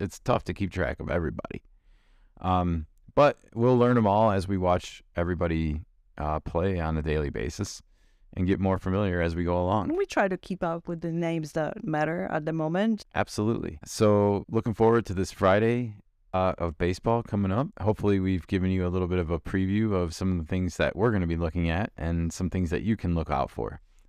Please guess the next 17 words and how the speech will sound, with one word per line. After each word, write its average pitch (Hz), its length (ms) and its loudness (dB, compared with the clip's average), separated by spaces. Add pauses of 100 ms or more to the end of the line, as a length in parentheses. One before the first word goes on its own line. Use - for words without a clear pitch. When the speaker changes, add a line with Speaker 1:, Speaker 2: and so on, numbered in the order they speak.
Speaker 1:
as 82 180 -2
well. 104 220 -4 (100)
Speaker 2:
Yep, 202 280 2
there 214 100 2
will 214 80 0
be 196 160 -4
lots 220 260 2
and 220 80 -2
lots 214 200 0
of 185 80 -4
fun 202 180 0
games 196 320 -2
to - 80 -8
this 175 220 -4
weekend, 220 500 -2
starting 190 400 -4
today. 180 460 -6